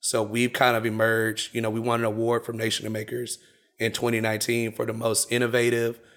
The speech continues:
um, People's Choice Award. Um, most of the veteran organizations liked the way that we were starting because we were starting our organization doing things that they are now trying to shift and move back to,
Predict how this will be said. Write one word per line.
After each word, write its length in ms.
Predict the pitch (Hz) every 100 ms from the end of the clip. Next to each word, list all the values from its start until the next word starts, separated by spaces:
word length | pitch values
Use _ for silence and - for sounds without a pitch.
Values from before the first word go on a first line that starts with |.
| _ -
um, 360 | 107 107 110 -
People's 320 | - 123 - -
Choice 300 | 127 113 120
Award. 600 | 113 120 120 120 117 - - - _ -
Um, 260 | 107 107
most 260 | 120 123 139
of 100 | 123
the 60 |
veteran 400 | 107 123 127 120
organizations 1040 | 117 117 117 110 107 113 107 110 107 107 - _ _ _ -
liked 380 | 113 120 -
the 80 | 123
way 180 | 117 113
that 160 | 110 104
we 100 | 113
were 140 | 107
starting 580 | - - 117 135 170 170 - _ _ _ _ _ _ _ - -
because 320 | 117 139 113
we 60 | 123
were 120 | 113
starting 420 | - 123 127 120
our 160 | 113 110
organization 840 | 113 113 110 107 113 107 113 107 107 - _ _ -
doing 360 | 98 131 117
things 280 | 113 113 104
that 180 | 110 -
they 140 | 113
are 100 | 110
now 160 | 110 107
trying 240 | - 110
to 60 | 104
shift 360 | - 110 104 113
and 120 | 104
move 200 | 104 101
back 280 | 117 -
to, 140 | -